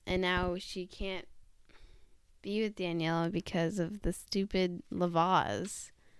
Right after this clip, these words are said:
And she can't just quit, 'cause when you join Lavaz, you're in it. You can't leave. So, I just, I feel bad for her. And I, I understand why she,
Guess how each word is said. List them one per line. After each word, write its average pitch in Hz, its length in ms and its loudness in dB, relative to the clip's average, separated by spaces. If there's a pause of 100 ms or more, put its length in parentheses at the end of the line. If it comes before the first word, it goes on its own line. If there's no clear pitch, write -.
(760)
And 180 240 0
she - 140 0
can't 240 320 2
just - 260 -2
quit, 151 520 2
'cause 185 240 0
when 190 160 6
you 185 180 4 (240)
join 220 340 4
Lavaz, 160 540 2
you're 165 160 -2
in 170 200 2
it. - 260 -4 (480)
You 175 180 -8
can't - 400 -4 (460)
leave. 165 580 0 (1300)
So, 156 400 -6 (1500)
I 196 80 -4
just, 214 240 -4
I 208 100 -2
feel 254 220 -2
bad 185 240 2
for - 200 -14
her. 190 280 -12 (300)
And 190 160 2
I, 185 160 4
I 185 320 0
understand 175 800 2
why 165 580 2 (720)
she, - 440 -2